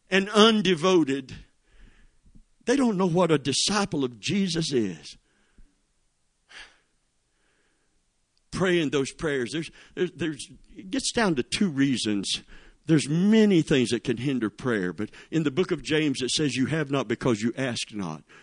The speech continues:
So initially, God isn't the source. You're not coming to him, looking to him, trusting in him.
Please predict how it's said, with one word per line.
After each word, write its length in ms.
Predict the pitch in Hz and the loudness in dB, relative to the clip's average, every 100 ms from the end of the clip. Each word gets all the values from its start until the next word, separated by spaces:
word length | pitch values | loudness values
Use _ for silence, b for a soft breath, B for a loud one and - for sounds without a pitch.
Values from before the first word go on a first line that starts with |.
| b b - | b b 6
So 160 | 202 | 6
initially, 500 | 175 208 196 175 151 | 8 6 4 4 2
God 300 | 147 156 143 | 2 2 2
isn't 320 | 127 110 113 | 2 0 -4
the 100 | - | -4
source. 600 | 151 - 233 131 - - - _ _ _ _ _ _ - | -4 0 0 -2 -10 -20 -20 _ _ _ _ _ _ 0
You're 120 | 196 | 4
not 260 | 185 175 | 4 4
coming 360 | - 196 214 190 | 4 6 6 2
to 80 | 156 | 2
him, 240 | 147 127 | 2 4
looking 380 | 151 202 196 170 | 8 6 6 2
to 60 | 135 | 4
him, 220 | 139 110 | 2 2
trusting 580 | - 208 196 - 151 127 | 4 4 4 0 -2 0
in 140 | 127 | -2
him. 240 | 107 104 | -4 -6